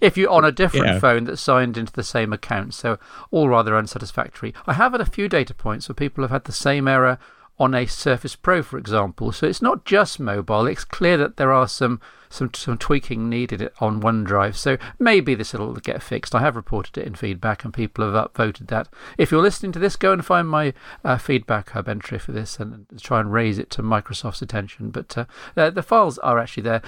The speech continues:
Speaker 1: Just going down my articles, Steve, there's quite a few things that do work and quite a few things that don't work optimally. Um, maps, for example. I mean, I know in the U S A you tend to have up-to-date maps, but in the U K,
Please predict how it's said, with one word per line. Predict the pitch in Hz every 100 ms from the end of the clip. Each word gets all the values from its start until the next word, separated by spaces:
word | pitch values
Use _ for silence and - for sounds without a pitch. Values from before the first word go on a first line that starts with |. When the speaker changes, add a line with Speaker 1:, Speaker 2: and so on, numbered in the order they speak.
| -
Speaker 1:
Just | - -
going | 247 233
down | 202 175
my | 156 151
articles, | 147 139 - 104 101
Steve, | - 123
there's | 135
quite | - 190
a | 160
few | - 139
things | 147 135 123
that | 113 - -
do | 151 143
work | 135 170 -
and | 120
quite | 143
a | 123
few | 131
things | 110 123 104
that | -
don't | - 151 113 _ - -
work | 151 135 -
optimally. | 135 135 - - 110 135 -
Um, | 156 160 160 - -
maps, | 190 220 214 -
for | -
example. | 123 127 120 104 - 117
I | 120
mean, | 127
I | 131
know | 156
in | 147 -
the | 117
U | 117 120
S | 107
A | 127
you | 117
tend | - 113
to |
have | 117
up-to-date | 110 - 127 131 127
maps, | 101 101 - -
but |
in | 135
the | 123
U | 127 139
K, | - 151 123